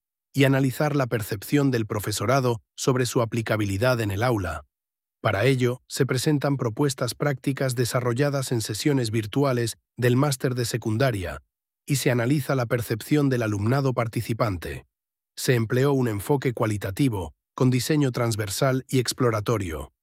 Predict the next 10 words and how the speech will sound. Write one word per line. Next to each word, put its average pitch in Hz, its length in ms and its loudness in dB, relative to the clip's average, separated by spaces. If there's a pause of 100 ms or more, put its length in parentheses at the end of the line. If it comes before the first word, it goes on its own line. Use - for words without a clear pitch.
(440)
La 127 160 4
recolección 135 600 2
de 127 100 2
datos 127 480 0
se - 200 2
realizó 139 440 2
mediante 131 400 2
un 143 140 2
cuestionario 123 600 0
abierto, 120 540 0